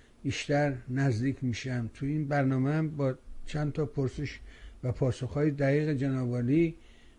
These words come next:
به این نتیجه باز بیشتر نزدیک شدم که جهان غرب محکومه به اینکه با ایران وارد مذاکره و معامله بشه،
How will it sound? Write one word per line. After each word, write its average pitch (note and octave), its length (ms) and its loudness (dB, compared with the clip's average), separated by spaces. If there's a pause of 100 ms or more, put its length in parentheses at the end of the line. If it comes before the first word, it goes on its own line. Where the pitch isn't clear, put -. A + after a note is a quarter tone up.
(180)
به D3 80 0
این E3 260 4
نتیجه D3+ 360 0
باز C#3+ 300 0
بیشتر D3 560 2
نزدیک C3 540 0
شدم C3+ 380 0
که C3 340 -2 (920)
جهان D#3+ 640 4 (380)
غرب D#3+ 420 2 (720)
محکومه C#3 800 0 (1300)
به C3+ 80 -6
اینکه D#3 760 2 (1700)
با D3 160 4
ایران D3 600 4 (340)
وارد C#3 400 2
مذاکره C3+ 760 2
و D3 180 0
معامله C3+ 580 4
بشه، A2+ 360 -4